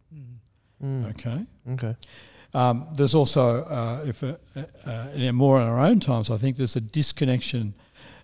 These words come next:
Speaker 3: uh, pressure upon us, uh, uh, generally, but also upon Christians because of identity thinking and identity politics.
Speaker 2: Yep.
Speaker 3: Okay? Now,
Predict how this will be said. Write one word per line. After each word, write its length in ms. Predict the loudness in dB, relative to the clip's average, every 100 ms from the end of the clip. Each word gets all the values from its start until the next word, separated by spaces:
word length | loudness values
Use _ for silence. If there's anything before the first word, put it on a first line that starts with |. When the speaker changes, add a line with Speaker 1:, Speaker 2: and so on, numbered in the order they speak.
| -6
Speaker 3:
uh, 160 | -4
pressure 560 | -4 2 6 6 6 0
upon 560 | 0 -2 -2 -2 -4 -10 _ _
us, 520 | -6 -4 -6 -8 -16 -20 _ _ _ _
uh, 40 | -14
uh, 540 | -12 -12 -14 -10 -10
generally, 540 | 0 4 6 6 2
but 140 | -2 0
also 340 | -2 -2 -6
upon 360 | -6 -6 -8 -8
Christians 420 | -6 -6 -6 -8
because 320 | -8 -4 -4
of 80 | -4
identity 800 | -4 -2 2 2 2 -2 -4 -4
thinking 580 | -6 -2 -2 0 -2 -2
and 160 | -4
identity 560 | -4 -2 0 0 -2 -8
politics. 720 | -6 -4 -4 -6 -14 -16 -20 _ _ -6
Speaker 2:
Yep. 180 | -4 -4 -8 _ _ -14 -12
Speaker 3:
Okay? 300 | -8 -8 -8 _ _ _ _ _ _ _ -20 -6
Now, 540 | -2 -2 -2 -6 -10